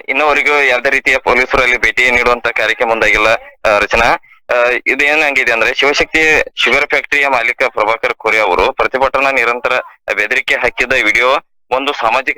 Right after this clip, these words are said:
ಜಾಲತಾಣದಲ್ಲಿ ಸದ್ದು ಮಾಡ್ತಿದೆ ಅಂತಾನೆ ಹೇಳ್ಬೋದು ರ-, ಆ, ರಚನಾ ಇಲ್ಲಿ. ರಾಯಬಾಗ್ ತಾಲೂಕ್ ಯಡ್ರಾವ್ ಗ್ರಾಮದ ಸವದತ್ತಿ ಶುಗರ್, ಆ, ಫ್ಯಾಕ್ಟರಿ ಮುಂದೆ ಪ್ರತಿಭಟನೆ ಮಾಡ್ತಿರುವ ರೈತರಿಗೆ ಈ ರೀತಿ ಒಂದು ಬೆದರಿಕೆ ಹಾಕಿರೋದು ಎಲ್ಲೆಡೆ ರೈತರಿಗೆ,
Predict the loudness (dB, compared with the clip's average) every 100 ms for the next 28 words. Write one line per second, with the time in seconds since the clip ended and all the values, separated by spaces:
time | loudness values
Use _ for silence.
0 | -4 -4 -2 -2 -2 -2 -2 -2 -2 2
1 | 2 2 0 0 2 2 2 2 2 2
2 | 2 4 2 2 0 2 2 2 0 0
3 | 0 -2 -4 _ _ _ _ _ _ _
4 | _ _ _ -20 -16 -12 -4 -2 2 2
5 | 2 0 0 -2 -2 _ -2 0 2 2
6 | 2 2 0 0 0 0 -2 -2 -2 -2
7 | -4 -6 -4 -2 0 0 0 0 0 -2
8 | -6 -2 -2 0 0 0 0 -4 _ -6
9 | -4 -4 -4 -2 -2 -2 -4 -2 0 0
10 | -2 -4 -2 -2 0 -2 -2 -2 0 0
11 | 0 0 -2 -2 0 -2 -2 -2 -2 -4
12 | -4 -10 -4 -2 0 -2 -2 -2 -4 -4
13 | -4 -2 -2 -2